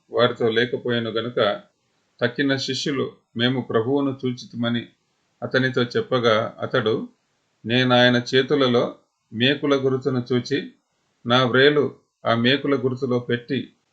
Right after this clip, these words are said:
నా చెయ్యి ఆయన ప్రక్కలో ఉంచితేనే గాని నమ్మనే నమ్మనని" వారితో చెప్పెను. కనుక తోమా, ప్రియులారా, తను అనుకుంటున్నటువంటి విధానంలో జరిగినప్పుడే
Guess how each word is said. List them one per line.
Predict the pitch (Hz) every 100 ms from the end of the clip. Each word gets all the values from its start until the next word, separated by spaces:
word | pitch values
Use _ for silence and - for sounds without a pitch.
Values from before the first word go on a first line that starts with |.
| _ _ _ _ -
నా | 120 127 143
చెయ్యి | 135 156 143 -
ఆయన | 107 117
ప్రక్కలో | 120 - 120 - 139 131 113 208 - _
ఉంచితేనే | 120 139 147 156 143 139
గాని | 123 110 117 143 - _ _ _ _ -
నమ్మనే | 107 120 139 143 151
నమ్మనని" | 147 139 135 131 139 269 - _ _ _ -
వారితో | 110 110 -
చెప్పెను. | 107 107 - 110 107 104 107 _ _ _ -
కనుక | 113 117
తోమా, | 110 123 131 127 113 - _
ప్రియులారా, | 113 113 113 107 107 _ _ _ _ _ _ _
తను | 123 127
అనుకుంటున్నటువంటి | 113 127 147 143 143 139 143 139
విధానంలో | 131 127 135 127 127
జరిగినప్పుడే | 123 117 123 127 123 131 131 -